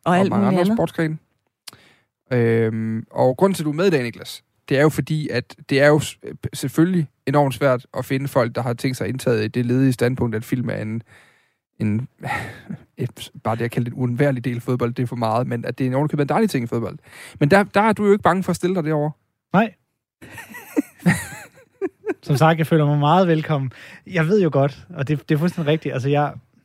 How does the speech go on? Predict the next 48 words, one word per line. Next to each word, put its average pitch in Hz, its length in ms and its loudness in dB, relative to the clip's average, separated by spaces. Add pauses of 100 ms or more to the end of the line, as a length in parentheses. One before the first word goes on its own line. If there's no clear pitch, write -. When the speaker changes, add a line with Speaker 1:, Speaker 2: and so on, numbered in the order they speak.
(280)
Speaker 3:
jeg 147 140 -10
elsker 175 300 -4
ikke 113 140 -6
film. 117 240 -8
Det - 60 -12
vil 135 80 -2
jeg 127 100 0
gerne 123 180 0
lige, 131 240 0 (120)
øh, 113 560 -2
anholde 131 260 2
det 113 120 0
standpunkt 120 420 -2
allerførst, 123 560 0
men 117 220 2 (880)
jeg 147 100 4
opponerer 151 600 2
ikke 110 200 -4
mod, 107 180 -2 (520)
øh, 107 480 0
at 113 100 -6
film 127 260 0
er 107 40 0
en 107 100 -2
del 113 360 -2
af, 110 320 -2 (120)
af, 120 120 -2
af 120 80 -4
fodbold. 143 380 2
Og 135 60 2
så 175 80 2
er - 20 2
det 165 100 -4
klart, 185 300 4
at 135 160 0
når 135 200 6 (460)
andre 180 440 2 (200)
gør 143 140 4
det 143 140 0
i 110 80 -6
så 127 160 -4
høj 127 180 0
grad, 104 300 -2
som 110 200 -8
de 110 80 -2
gør 123 140 2
det, 104 160 -2
så 131 340 2